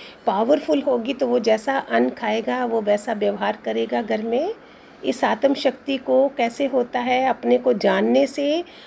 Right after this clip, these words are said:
और अपने में विश्वास होने से आत्म शक्ति बढ़ती है। फिर हम अपने को जानते हैं तो हम गुस्सा नहीं करेंगे। नियम से सत्संग में आने से,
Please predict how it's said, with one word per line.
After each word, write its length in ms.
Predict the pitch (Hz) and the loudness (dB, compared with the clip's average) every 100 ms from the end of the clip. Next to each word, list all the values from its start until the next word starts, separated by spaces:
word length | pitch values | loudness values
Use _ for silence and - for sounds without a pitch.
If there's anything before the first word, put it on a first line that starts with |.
| - | -8
और 160 | - 240 | 0 2
अपने 260 | 226 247 | 2 0
में 120 | 262 254 | 2 2
विश्वास 600 | 214 - 214 214 294 240 | 0 -4 -2 0 0 -2
होने 240 | 247 220 233 | -2 0 -2
से 160 | - | -2
आत्म 280 | 202 208 240 | -6 -4 -6
शक्ति 360 | 240 226 - 214 | -6 -8 -6 -6
बढ़ती 400 | 185 190 - 190 | -6 -8 -10 -12
है। 280 | 190 185 202 - - | -10 -12 -14 -16 -4
फिर 120 | 233 | -2
हम 240 | 233 247 233 | 0 2 2
अपने 280 | 214 233 | 2 2
को 120 | 240 240 | 2 2
जानते 480 | 208 196 214 247 | 2 0 0 -2
हैं 180 | 233 233 | -2 -2
तो 120 | 226 | -4
हम 200 | 233 226 | -4 -4
गुस्सा 280 | 208 214 254 | -2 -4 -2
नहीं 180 | 247 254 | -2 -2
करेंगे। 580 | 233 233 233 240 302 427 - - - - - - | 0 0 2 2 0 -2 -10 -20 -20 -20 -10 2
नियम 360 | 220 247 269 | 6 10 8
से 160 | 269 285 | 8 0
सत्संग 440 | 269 226 - 277 | 0 -2 0 0
में 120 | 262 247 | 2 2
आने 300 | 220 233 240 | 2 2 0
से, 380 | 247 240 233 | 0 2 2